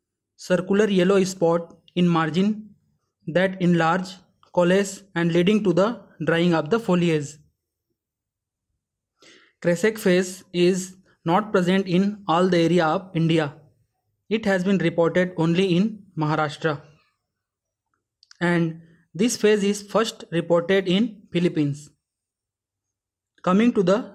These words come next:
leaf blight stage, water soaked translucent lesions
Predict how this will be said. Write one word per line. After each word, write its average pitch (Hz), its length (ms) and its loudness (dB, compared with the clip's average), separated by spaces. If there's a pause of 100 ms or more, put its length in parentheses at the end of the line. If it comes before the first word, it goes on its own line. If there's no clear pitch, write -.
leaf 170 240 0
blight 165 280 0
stage, 139 260 -6 (1300)
water 175 340 2
soaked 180 380 0 (380)
translucent 190 840 2
lesions 202 520 0